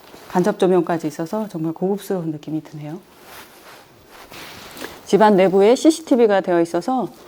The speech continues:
혹시라도 외출이 좀 길어지실 경우에 집안에 어르신이나 아니면 애견 있을 때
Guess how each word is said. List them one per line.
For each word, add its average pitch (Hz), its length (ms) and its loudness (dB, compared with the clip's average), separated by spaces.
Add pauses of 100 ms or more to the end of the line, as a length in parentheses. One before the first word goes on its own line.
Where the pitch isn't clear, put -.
(340)
혹시라도 262 480 6
외출이 208 420 4
좀 196 520 2
길어지실 208 560 0
경우에 180 520 -2 (340)
집안에 180 480 2 (120)
어르신이나 190 1000 -2
아니면 156 420 -4
애견 170 460 2
있을 165 260 -6
때 208 300 -6